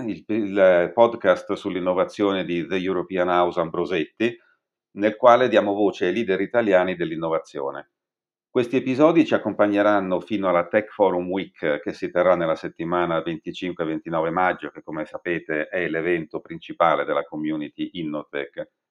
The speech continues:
di The European House Ambrosetti, che è la piattaforma nostra che aggrega i principali stakeholder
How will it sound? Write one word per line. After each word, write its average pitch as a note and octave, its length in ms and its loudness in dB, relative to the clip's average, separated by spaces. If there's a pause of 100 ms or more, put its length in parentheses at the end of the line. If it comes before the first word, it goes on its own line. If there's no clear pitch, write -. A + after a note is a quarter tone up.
(140)
di F#2 140 -8
The E2 120 -4
European E2+ 500 -2
House E2 260 0
Ambrosetti, D#2+ 680 -6
che E2+ 120 0
è - 20 2
la C#2+ 100 0
piattaforma D2+ 880 -4
nostra D2+ 460 -4
che - 80 -8
aggrega D#2 360 -4
i C#2 60 -8
principali D#2 540 -6
stakeholder D#2+ 800 -6